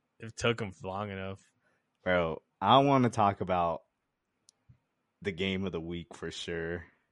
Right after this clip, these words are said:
Speaker 1: Oh, I hope it's, you're talking about the Vikings.
Speaker 2: The Vikings? Okay, there was,
Speaker 1: Oh,
Speaker 2: there was a
Speaker 1: Dobbs,
Speaker 2: few games of the week.
Speaker 1: Dobbs' storyline? Come on.
Speaker 2: Dobbs is,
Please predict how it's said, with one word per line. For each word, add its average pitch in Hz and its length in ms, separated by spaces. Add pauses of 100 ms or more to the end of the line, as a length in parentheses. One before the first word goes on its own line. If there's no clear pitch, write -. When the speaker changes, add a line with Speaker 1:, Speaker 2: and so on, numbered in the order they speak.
(160)
Speaker 1:
Oh, 107 460 (540)
I - 140
hope 135 380
it's, - 280 (140)
you're 113 120
talking 110 420
about 98 360 (100)
the 110 100
Vikings. 101 640 (1160)
Speaker 2:
The 82 120
Vikings? 85 800 (120)
Okay, 104 320
there 113 200
was, 127 140
Speaker 1:
Oh, 110 200
Speaker 2:
there 165 140
was 226 140
a 247 60
Speaker 1:
Dobbs, 131 420
Speaker 2:
few 120 100
games 113 160
of 101 100
the 90 80
week. 87 80
Speaker 1:
Dobbs' 165 460
storyline? 196 840
Come 160 180
on. 101 360 (600)
Speaker 2:
Dobbs 123 520
is, 104 360